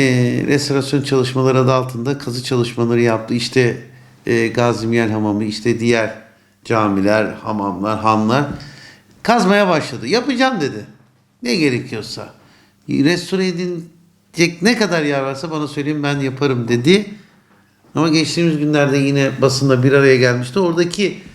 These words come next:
yaptığı açıklama benim dikkatimi çekti. "Nereyi kazsak mezar çıkıyor." dedi. Yani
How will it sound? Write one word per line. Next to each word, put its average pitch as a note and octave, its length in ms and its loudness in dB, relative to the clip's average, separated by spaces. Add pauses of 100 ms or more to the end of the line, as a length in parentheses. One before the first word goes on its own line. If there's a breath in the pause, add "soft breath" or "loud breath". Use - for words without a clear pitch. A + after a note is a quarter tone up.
(120)
yaptığı D3+ 260 0
açıklama C#3 420 -4
benim B2+ 180 -2
dikkatimi B2 380 -6
çekti. C3 320 -2
"Nereyi B3+ 280 4
kazsak A#3 560 -2 (480 soft breath)
mezar F3+ 360 2
çıkıyor." A2 300 -10
dedi. G#2 200 -10
Yani D#3+ 420 -2